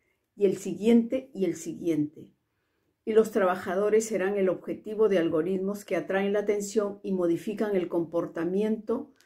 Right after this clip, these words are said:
de una manera tan exponencialmente efectiva que ni siquiera te darás cuenta de que eres uno de esos, de sus objetivos, expresa Harari.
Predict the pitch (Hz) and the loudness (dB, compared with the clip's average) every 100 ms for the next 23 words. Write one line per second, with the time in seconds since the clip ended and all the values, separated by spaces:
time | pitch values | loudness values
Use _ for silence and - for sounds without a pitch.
0 | _ _ _ _ 175 202 240 254 240 220 | _ _ _ _ 2 4 4 4 2 2
1 | 226 220 196 - 254 262 262 - 190 - | 2 2 -2 -4 0 2 0 -2 -8 -8
2 | 185 180 170 170 - 208 208 233 226 208 | -4 2 2 2 0 0 2 2 4 2
3 | 202 151 - 214 220 233 185 180 170 180 | 0 -4 -4 -2 0 0 -2 -2 -4 -8
4 | - 233 240 285 - _ _ _ _ _ | 0 4 4 2 -8 _ _ _ _ _
5 | - 202 185 190 226 - 220 240 233 208 | 4 6 6 4 0 0 4 4 4 2
6 | 185 208 196 202 - 214 208 185 180 170 | 2 2 2 2 0 -4 0 -2 -2 -6
7 | - - - 170 208 196 196 190 - - | -8 -16 -6 -6 -6 -4 -2 -2 -6 -10
8 | 214 208 208 226 - 165 160 165 170 170 | -6 0 0 0 -6 -12 -10 -2 -2 -2
9 | 180 - 160 143 98 - | -8 -10 -8 -8 -10 -16